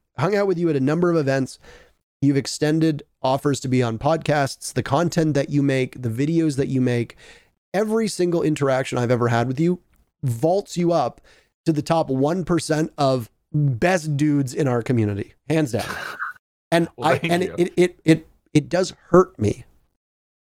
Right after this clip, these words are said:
Speaker 1: that so many people say stupid things to you, because it's like, there's a list of people in our community who, if that hate was directed at them, I would just be like, "I don't care."
Speaker 2: <laughs>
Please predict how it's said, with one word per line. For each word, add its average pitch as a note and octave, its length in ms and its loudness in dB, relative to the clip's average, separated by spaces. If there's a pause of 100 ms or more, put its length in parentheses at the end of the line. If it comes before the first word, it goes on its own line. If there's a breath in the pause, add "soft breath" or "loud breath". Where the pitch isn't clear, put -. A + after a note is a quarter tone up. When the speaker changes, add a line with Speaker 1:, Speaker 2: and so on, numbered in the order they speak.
(240)
Speaker 1:
that D3+ 240 0
so D#3+ 320 -2
many E3+ 240 0
people D#3+ 380 -2
say D3 280 0
stupid - 720 -4
things A#2+ 340 0
to A2 100 0
you, G2+ 260 -4 (140)
because D3+ 500 0
it's - 180 -4
like, D#3+ 280 -2 (840 soft breath)
there's G#3 180 -2
a G#3 60 2
list E3 320 -2
of D3 80 -2
people D#3 260 0
in D3+ 60 0
our B2+ 140 -2
community B2+ 580 0 (800)
who, D3+ 140 0
if B2+ 100 -4
that E3 220 0
hate F3+ 200 0
was F3 140 0
directed E3 340 -2
at D3 100 0
them, F3+ 300 0 (160)
I E3 120 2
would G3+ 120 0
just F#3+ 140 -6
be F#3+ 80 2
like, D#3+ 260 0 (400)
"I G#2 140 2
don't A2+ 180 0
care." G2+ 220 -2 (760)
Speaker 2:
<laughs> - 80 0